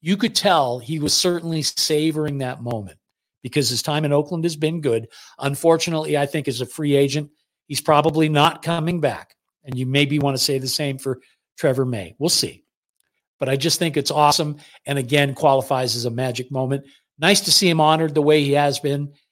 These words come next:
And I'm a Tony Kemp fan. I know you probably are too. Up to number five in our magic moment list, how about Brent Rooker, who kinda came out of nowhere to become an American League All-Star for the A's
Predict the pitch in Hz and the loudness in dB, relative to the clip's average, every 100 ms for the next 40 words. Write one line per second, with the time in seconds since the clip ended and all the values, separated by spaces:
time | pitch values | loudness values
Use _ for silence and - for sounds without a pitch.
0 | _ _ - 127 151 135 151 131 120 139 | _ _ -8 -4 -2 0 -2 -2 -4 -6
1 | 117 143 117 123 104 104 107 113 120 - | -6 -8 -6 -6 -8 -8 -8 -8 -10 -8
2 | 113 127 127 123 139 - 110 _ _ _ | -8 -6 -6 -6 -6 -10 -12 _ _ _
3 | _ _ _ _ _ _ _ _ - - | _ _ _ _ _ _ _ _ -20 -20
4 | - - - _ - 226 240 220 233 208 | -20 -20 -20 _ 2 2 6 6 6 4
5 | - 233 226 196 190 190 185 202 196 180 | 6 8 8 8 6 4 4 4 4 2
6 | 175 185 185 175 - 190 190 143 190 196 | 2 2 2 0 0 0 0 0 0 2
7 | 190 147 139 190 202 156 208 226 208 160 | 0 -2 -2 -2 -2 0 0 2 0 0
8 | 117 _ _ _ _ _ - 196 196 190 | -4 _ _ _ _ _ -2 2 4 4
9 | 180 - - 196 185 208 196 196 185 175 | 2 -2 -2 -2 0 0 2 4 2 4
10 | 185 226 170 180 180 156 151 175 160 139 | 4 4 4 2 0 -6 -4 -4 -2 -4
11 | 139 156 185 220 226 208 185 160 139 139 | -2 0 0 -2 -4 -2 0 -2 -2 0
12 | 135 175 226 - 151 131 151 208 147 127 | 0 0 -2 -2 -2 -2 -4 -6 -8 -4
13 | 117 101 135 240 - | -4 -4 -10 -10 -12